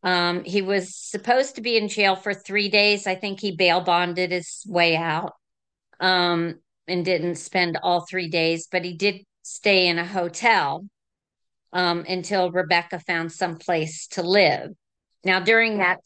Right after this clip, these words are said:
time, um, the deputy called Rebecca ten days out, so on the nineteenth of March, and said, "Have you found some place to live yet? David's getting tired of living in the hotel." Immediately got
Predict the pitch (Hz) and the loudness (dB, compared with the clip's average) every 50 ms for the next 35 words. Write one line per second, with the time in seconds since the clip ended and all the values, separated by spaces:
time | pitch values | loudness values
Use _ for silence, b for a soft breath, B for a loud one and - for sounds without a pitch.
0 | - - 254 247 247 240 226 202 185 180 180 180 180 185 185 _ b b b b | -6 0 4 4 6 6 6 4 4 2 0 -2 -6 -8 -12 _ b b b b
1 | b b b _ - 185 190 190 185 180 180 180 180 175 170 - _ _ _ _ | b b b _ 0 2 4 6 6 6 4 4 2 0 -2 -6 _ _ _ _
2 | _ _ _ _ _ _ _ _ - 180 160 202 202 170 165 226 220 233 226 - | _ _ _ _ _ _ _ _ -14 -6 0 0 0 4 4 4 4 4 2 0
3 | 233 208 202 190 190 185 185 185 185 185 - _ _ - - 240 220 226 233 196 | -2 0 2 2 2 2 2 0 -2 -6 -12 _ _ 0 4 6 6 6 6 4
4 | 214 214 180 202 185 180 180 - 190 185 185 180 180 180 - - 233 220 220 214 | 0 0 2 2 0 0 0 0 0 2 2 2 0 -2 -4 -4 -4 -4 -2 0
5 | 220 214 185 180 185 175 170 208 190 196 170 151 156 - 107 - _ _ _ _ | 2 2 2 2 -2 -2 -2 -2 0 -2 -2 -4 -8 -12 -16 -20 _ _ _ _
6 | - - - 185 175 170 170 170 170 175 170 170 170 170 170 175 185 185 185 180 | -14 -6 0 2 4 4 4 4 4 2 0 -2 -2 -4 -2 -2 -2 -2 -2 -4
7 | - - 202 190 180 165 180 156 156 180 190 190 180 170 165 160 165 - - - | -8 -8 -8 -8 -6 -6 -8 -6 -4 0 2 4 4 4 2 0 -4 -10 -14 -14
8 | B B B B B B B B 190 196 - 208 196 190 185 180 170 - - _ | B B B B B B B B -6 -2 2 4 4 4 4 0 -2 -6 -18 _
9 | _ _ _ _ _ - 220 220 180 196 190 - 220 214 214 202 - 226 202 190 | _ _ _ _ _ -4 -4 -4 -2 -2 0 2 2 2 2 2 0 -2 -4 -2
10 | 196 214 190 180 160 - - - 190 190 196 214 214 190 190 175 165 160 165 170 | 0 0 0 -2 -2 -4 -8 -4 0 2 4 4 4 4 2 2 2 2 0 -2
11 | - - 190 190 190 175 185 175 160 156 - 202 170 - 170 160 165 185 180 180 | -6 -4 -2 0 0 0 -2 -6 -8 -6 -4 -4 -4 -4 -4 -6 -2 2 2 4
12 | 175 170 165 160 156 175 175 170 165 175 170 170 170 165 156 151 170 165 160 - | 4 2 0 -2 -4 -4 -4 -2 -2 -2 -2 -2 -4 -4 -4 -4 -4 -4 -4 -4
13 | 170 165 160 135 117 - 190 185 _ _ _ _ _ _ _ _ _ _ _ _ | -4 -2 -2 -4 -6 -8 -12 -16 _ _ _ _ _ _ _ _ _ _ _ _
14 | _ _ 190 175 131 - _ - - 240 240 247 262 294 330 381 403 440 440 277 | _ _ -18 -18 -18 -16 _ 0 2 4 4 6 6 6 6 6 6 6 6 6
15 | - 214 233 226 - 214 190 170 | 4 2 2 4 4 4 4 2